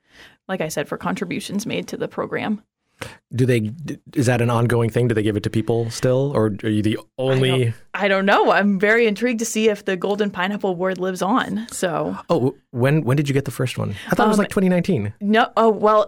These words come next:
Speaker 1: so the f-, <laughs> so the first one, so kinda Scott Lee, so he just kinda made it up on
Speaker 2: Uh-huh.
Speaker 1: the spot.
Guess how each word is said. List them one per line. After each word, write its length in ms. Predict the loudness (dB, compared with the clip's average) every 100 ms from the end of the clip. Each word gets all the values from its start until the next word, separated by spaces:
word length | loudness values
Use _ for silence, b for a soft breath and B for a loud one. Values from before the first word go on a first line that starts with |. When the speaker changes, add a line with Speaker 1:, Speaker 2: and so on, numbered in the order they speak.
| 2
Speaker 1:
so 200 | 2 2
the 60 |
f-, 160 | 0 -6 B -4 B B
<laughs> 200 | B B
so 180 | 2 4
the 100 | 4
first 340 | 2 2 2 2
one, 420 | 2 4 0 -4
so 380 | 0 4 4 2 -4
kinda 240 | -2 0 0
Scott 300 | 2 2 2
Lee, 260 | 2 0 -2
so 280 | 0 0
he 180 | 0 0
just 180 | -2 -2
kinda 300 | -2 0 0
made 300 | 2 2 2
it 80 | 2
up 240 | 2 0 -8 -2
on 120 | 2
Speaker 2:
Uh-huh. 80 | 2
Speaker 1:
the 60 | 2
spot. 400 | 0 2 2